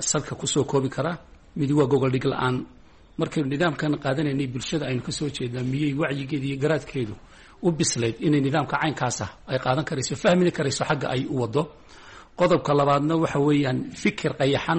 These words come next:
oo aanay lahayn dadkii siyaasiyiintii ama xisbiyadii abuurmay oo kala duwanaanshaha bulshada waxa ay meesha geyaysiinayaan, ay u geynayaan. Qodobka saddexaadna waxaan odhan karnaa, laakiin waxay isugu buday shubatay. Wixii ay daweynaysay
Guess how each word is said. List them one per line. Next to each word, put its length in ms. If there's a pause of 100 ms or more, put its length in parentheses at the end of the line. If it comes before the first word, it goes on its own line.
oo 160
aanay 200
lahayn 340
dadkii 300
siyaasiyiintii 600
ama 120
xisbiyadii 460
abuurmay 400 (480)
oo 80
kala 200
duwanaanshaha 580
bulshada 420 (100)
waxa 280
ay 100 (140)
meesha 280
geyaysiinayaan, 760 (640)
ay 140
u 160
geynayaan. 420 (460)
Qodobka 260
saddexaadna 560
waxaan 220
odhan 120
karnaa, 220
laakiin 280
waxay 140
isugu 240
buday 240
shubatay. 420 (640)
Wixii 300
ay 140
daweynaysay 640